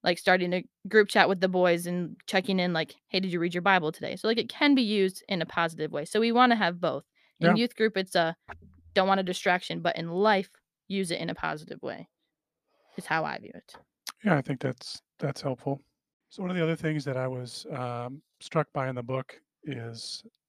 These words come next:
Speaker 2: uh, the children's ministry, youth ministry, and adult ministry are all ministering to families.
Speaker 1: Mm-hmm.
Speaker 2: How do they work together?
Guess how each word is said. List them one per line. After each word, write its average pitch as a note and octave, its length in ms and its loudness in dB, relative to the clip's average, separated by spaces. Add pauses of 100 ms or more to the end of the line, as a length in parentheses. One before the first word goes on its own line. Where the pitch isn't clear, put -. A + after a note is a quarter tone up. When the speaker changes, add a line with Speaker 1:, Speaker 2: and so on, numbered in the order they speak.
(120)
Speaker 2:
uh, A#2 440 -14 (1000)
the D3 120 -6
children's E3+ 420 4
ministry, D3+ 400 4
youth D3 220 0
ministry, C#3 500 0
and C#3 140 -4
adult B2+ 280 0
ministry B2 580 -4 (120)
are C#3+ 140 -4
all C#3+ 220 6
ministering C#3+ 500 0
to - 80 -14
families. A2+ 560 -8
Speaker 1:
Mm-hmm. A#3 440 0 (240)
Speaker 2:
How - 220 2
do E3 80 4
they D3 140 8
work C3+ 280 2
together? A2+ 560 -2